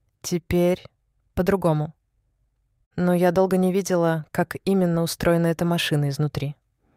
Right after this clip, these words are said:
Думала: «Просто падаю». На самом деле падение было многоступенчатым,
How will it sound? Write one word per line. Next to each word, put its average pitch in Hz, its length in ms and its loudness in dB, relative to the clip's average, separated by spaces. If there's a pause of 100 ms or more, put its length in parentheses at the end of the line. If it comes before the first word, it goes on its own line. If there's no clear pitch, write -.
(380)
Думала: 160 460 0 (640)
«Просто - 320 2
падаю». 143 480 0 (560)
На 175 140 2
самом 185 340 2
деле 190 420 2 (100)
падение 185 440 2
было 180 180 2
многоступенчатым, 165 1040 0